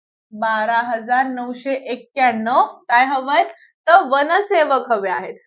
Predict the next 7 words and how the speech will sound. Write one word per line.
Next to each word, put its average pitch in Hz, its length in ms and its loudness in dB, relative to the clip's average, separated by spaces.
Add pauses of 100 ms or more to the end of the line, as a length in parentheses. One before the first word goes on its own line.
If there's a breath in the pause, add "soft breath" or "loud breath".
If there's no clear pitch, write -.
मग 285 140 -6
यामध्ये 320 640 0
काय 311 260 4
काय 277 240 2
असतील, 208 400 -4 (120)
बरोबर 233 460 -6
आहे? 294 120 0